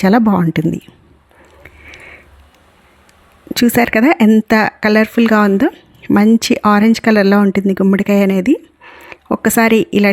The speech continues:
టేస్ట్ చేసి చూడండి. ఇష్టమైతే ఆవాలు నూరి ఆవ కూడా పెట్టుకోవచ్చు.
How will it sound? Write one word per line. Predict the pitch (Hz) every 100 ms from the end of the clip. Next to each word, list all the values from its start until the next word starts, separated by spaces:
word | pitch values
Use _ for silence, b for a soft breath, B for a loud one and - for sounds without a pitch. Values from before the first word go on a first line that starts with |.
| 196
టేస్ట్ | 196 196 -
చేసి | 214 202 -
చూడండి. | 185 185 185 311 - B B B B B B -
ఇష్టమైతే | 226 - 277 285 262 233 220 - 208 214
ఆవాలు | 240 254 233
నూరి | 208 202 202 - 196
ఆవ | 202 208
కూడా | 214 220
పెట్టుకోవచ్చు. | 196 - 202 190 -